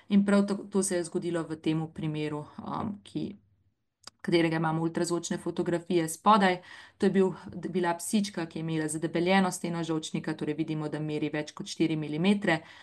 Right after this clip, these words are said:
Če se spomnimo, primerno je v bistvu en milimeter. Žolčnik je blago napolnjen z anehogenim žolčem oziroma z nekaj tudi sedimenta. A, dilatiran je bil skupni žolčevod, meril je okoli šest milimetrov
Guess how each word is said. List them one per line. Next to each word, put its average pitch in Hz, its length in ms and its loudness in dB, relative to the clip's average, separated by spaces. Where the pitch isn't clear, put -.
Če 165 120 -6
se 160 140 -4
spomnimo, 170 640 0
primerno 151 540 -4
je 139 300 -4
v - 80 -8
bistvu - 340 -8
en 190 220 6
milimeter. 170 600 0
Žolčnik 196 540 2
je 175 120 0
blago 170 480 0
napolnjen 151 580 -6
z 147 300 -2
anehogenim 165 760 -2
žolčem 160 420 -2
oziroma 151 280 -8
z 151 140 -8
nekaj - 320 -10
tudi 147 200 -6
sedimenta. 196 760 2
A, 170 280 2
dilatiran 202 600 2
je 208 60 2
bil 202 140 2
skupni 196 400 0
žolčevod, 170 680 -2
meril 165 280 -2
je 156 80 -2
okoli 156 300 -2
šest 208 380 0
milimetrov 170 680 -2